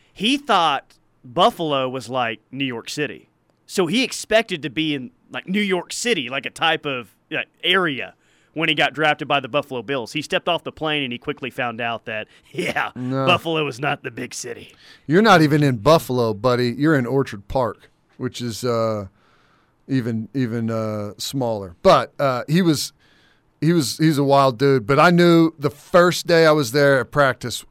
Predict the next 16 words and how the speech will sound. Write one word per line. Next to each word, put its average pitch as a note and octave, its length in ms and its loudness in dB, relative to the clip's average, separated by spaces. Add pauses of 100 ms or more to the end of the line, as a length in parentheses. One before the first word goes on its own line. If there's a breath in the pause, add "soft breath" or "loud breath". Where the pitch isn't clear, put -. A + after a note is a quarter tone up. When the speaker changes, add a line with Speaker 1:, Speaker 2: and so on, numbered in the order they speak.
(120)
Speaker 2:
watching C#3 340 2
him C3 180 -2
run C3 120 0
with A#2+ 100 -6
the G#2 60 -16
football, A2+ 300 -4
I A2 40 -4
was G2+ 80 -8
like, G2+ 200 -12
"Now G#2 140 -10
that A#2+ 400 0
Speaker 1:
Yep. - 20 -20 (120)
Speaker 2:
dude B2 460 -2
is A#2 460 -4 (640 soft breath)
legit." B2 540 -4 (100)
Um, D#3 520 0